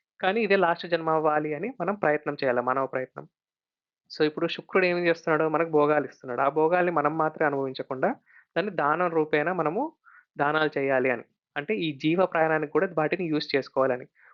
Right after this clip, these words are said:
పోయిన జన్మలో ఇచ్చాము కాబట్టి ఈ జన్మలో మనకు గుడ్డ, తిండి, నీరు అన్నీ దొరుకుతున్నాయి. పోయిన జన్మలో ఇవ్వలేదు అందుకే ఈ జన్మలో దొరకట్లేదు కాబట్టి ఈ జన్మలో అయినా ప్రయత్నపూర్వకంగా చేస్తూ మళ్ళీ ఇంకో జన్మలో అవి దక్కేటట్టుగా మనము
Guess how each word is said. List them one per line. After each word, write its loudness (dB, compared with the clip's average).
పోయిన -2
జన్మలో 2
ఇచ్చాము 0
కాబట్టి 0
ఈ -2
జన్మలో 2
మనకు -2
గుడ్డ, 0
తిండి, -2
నీరు 0
అన్నీ 0
దొరుకుతున్నాయి. -8
పోయిన 0
జన్మలో 2
ఇవ్వలేదు 2
అందుకే 0
ఈ -2
జన్మలో 2
దొరకట్లేదు 0
కాబట్టి 0
ఈ 0
జన్మలో 0
అయినా 0
ప్రయత్నపూర్వకంగా 2
చేస్తూ 0
మళ్ళీ 0
ఇంకో -2
జన్మలో 2
అవి 0
దక్కేటట్టుగా -2
మనము -2